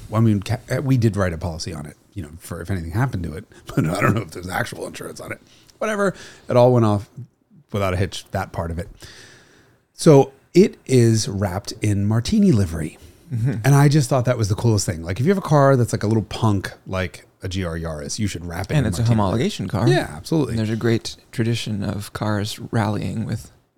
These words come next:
Speaker 2: martini
Speaker 1: Martini livery.
Speaker 2: livery.
Speaker 1: So my thought was I would call Isimi, where you work,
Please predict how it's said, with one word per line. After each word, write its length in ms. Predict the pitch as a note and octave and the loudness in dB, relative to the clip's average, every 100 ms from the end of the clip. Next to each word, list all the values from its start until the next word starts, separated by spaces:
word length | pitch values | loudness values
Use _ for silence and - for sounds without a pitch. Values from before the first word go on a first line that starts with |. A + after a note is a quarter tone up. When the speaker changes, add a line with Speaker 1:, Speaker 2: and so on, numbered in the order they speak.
| _ | _
Speaker 2:
martini 320 | A#2+ A2 A2 G#3+ | -10 -6 -2 2
Speaker 1:
Martini 60 | |
livery. 280 | F3+ F#2+ G#2+ | 2 2 0
Speaker 2:
livery. 100 | D#3 D#3 _ - - - | -2 -4 _ -20 -20 -16
Speaker 1:
So 160 | - | -6
my 260 | F#2 F#2+ D3+ | 0 4 6
thought 280 | - D#2 C#2 | 4 0 -4
was 420 | D#2+ D2+ D2+ G2+ - | -6 -4 -4 -8 -8
I 160 | - F#2 | -4 2
would 160 | C3+ | 2
call 320 | C3+ F2 D2+ - | 2 0 -2 -4
Isimi, 540 | G#2+ F2 D#2+ D#2 A#2+ - _ _ - | -4 -4 -4 -2 -2 -4 _ _ -10
where 180 | F#2 E2 | -6 -6
you 260 | D2+ B2 | 2 4
work, 320 | C#4+ F#2+ - | 6 4 -2